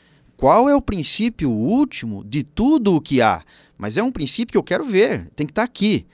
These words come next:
né? Não me venha remeter a um mundo olímpico, tá? Como explicação pra isso que eu tô perguntando aqui, tá? E aí a filosofia surge.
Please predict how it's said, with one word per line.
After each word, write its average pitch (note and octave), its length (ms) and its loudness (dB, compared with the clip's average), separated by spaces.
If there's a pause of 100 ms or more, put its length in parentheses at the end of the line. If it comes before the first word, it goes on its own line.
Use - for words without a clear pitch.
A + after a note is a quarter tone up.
(240)
né? C3 120 -6
Não D#3 120 -2
me D#3+ 140 0
venha G3+ 400 0
remeter D#3 680 2
a G3+ 60 2
um D#3+ 100 -4
mundo E3+ 340 -4
olímpico, D3 800 -2 (260)
tá? C3+ 220 -2 (300)
Como C#3+ 240 0
explicação D3 800 -6
pra - 180 -2
isso B2 200 -2
que - 80 -8
eu - 20 -12
tô F#3+ 100 -6
perguntando G3 580 -4
aqui, B2+ 340 -4 (500)
tá? B2 220 -2 (280)
E - 80 0
aí C3+ 160 2
a C3 60 -2
filosofia G3 560 -8
surge. G#2 480 -10